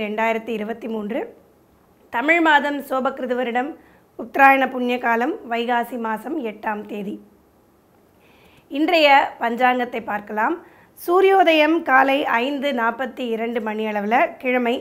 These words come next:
திங்கட்கிழமை. நட்சத்திரம் மிருகசீரிஷ நட்சத்திரம் காலை பத்து முப்பத்தி ஏழு வரை, அதன் பின் திருவாதிரை நட்சத்திரம் ஆரம்பிக்குது. திதி சுக்லபக்ஷ திருதியை மதியம் பதினொன்னு பதினெட்டு வரை, அதன்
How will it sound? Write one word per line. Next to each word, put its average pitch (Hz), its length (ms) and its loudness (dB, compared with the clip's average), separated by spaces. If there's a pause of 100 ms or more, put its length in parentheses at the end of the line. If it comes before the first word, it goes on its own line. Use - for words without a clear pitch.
(140)
திங்கட்கிழமை. 214 640 -6 (880)
நட்சத்திரம் 349 560 4 (300)
மிருகசீரிஷ 330 760 -2
நட்சத்திரம் 285 500 -4 (100)
காலை 262 260 4 (120)
பத்து 254 300 -4
முப்பத்தி 262 400 -4 (180)
ஏழு 262 240 4
வரை, 240 160 4 (100)
அதன் 233 280 0
பின் 269 220 -4
திருவாதிரை 320 600 2
நட்சத்திரம் 247 560 -6
ஆரம்பிக்குது. 214 460 -2 (1300)
திதி 349 260 6 (200)
சுக்லபக்ஷ 359 520 2 (300)
திருதியை 254 420 0 (840)
மதியம் 262 380 2
பதினொன்னு 277 460 0
பதினெட்டு 247 400 0
வரை, 262 240 6
அதன் 240 200 2